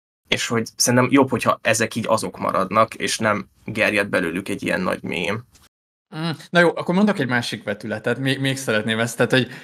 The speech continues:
Speaker 2: hogy a mo-, a ma a mém az így egy ilyen közös kulturális nyelv, ahogyan tovább hagyományozunk így, így sztorikat, és hogy vannak a viccek,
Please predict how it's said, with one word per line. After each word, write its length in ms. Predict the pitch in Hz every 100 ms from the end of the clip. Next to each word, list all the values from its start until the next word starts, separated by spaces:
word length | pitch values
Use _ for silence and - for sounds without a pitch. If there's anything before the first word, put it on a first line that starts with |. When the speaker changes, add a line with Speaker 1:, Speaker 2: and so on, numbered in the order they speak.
| - -
Speaker 2:
hogy 120 | 131
a 60 |
mo-, 260 | 135 139 143
a 40 |
ma 280 | 151 131 160
a 40 | 165
mém 440 | 120 117 131 139
az 160 | 143 -
így 220 | 135 135 - - -
egy 140 | 131
ilyen 280 | 139 139 147
közös 320 | - 160 151
kulturális 640 | - 143 143 110 110 110 -
nyelv, 300 | 127 131 127
ahogyan 320 | 123 123 127
tovább 280 | 143 123 104
hagyományozunk 760 | 120 117 110 107 110 113 110
így, 220 | 113 104
így 100 | 117
sztorikat, 560 | 107 - 120 110 139 143
és 100 | 139
hogy 220 | 147 143 - - _ -
vannak 260 | 160 226
a 80 | 175
viccek, 580 | 135 123 - - 107 -